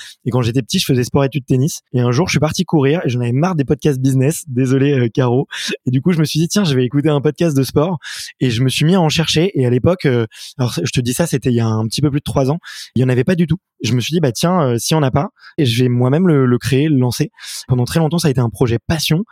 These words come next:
Et comme tu l'as dit, bah, depuis quelques mois maintenant, là, j'y suis à cent pour cent et l'objectif, c'est de développer un gros projet média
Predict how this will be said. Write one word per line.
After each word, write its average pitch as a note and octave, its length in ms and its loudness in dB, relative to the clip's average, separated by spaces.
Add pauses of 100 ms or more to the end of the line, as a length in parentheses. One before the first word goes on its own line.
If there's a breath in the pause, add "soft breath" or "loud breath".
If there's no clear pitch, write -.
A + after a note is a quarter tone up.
(300 loud breath)
Et B2 140 0
comme C#3+ 160 0
tu - 120 -2
l'as C3+ 120 2
dit, C3+ 200 0
bah, C#3 120 0
depuis A#2+ 420 0
quelques E3+ 200 0
mois D#3 220 2
maintenant, C#3+ 440 2
là, C#3 100 2
j'y A#2+ 140 0
suis B2+ 160 0
à A#2+ 40 -2
cent D#3 160 -2
pour C3 180 -2
cent D#3+ 200 0
et D3 60 2
l'objectif, A2+ 500 -2
c'est - 80 -12
de A#2+ 60 -8
développer A2+ 260 0
un B2+ 140 0
gros A#2 300 2
projet D3 360 2
média C3+ 460 2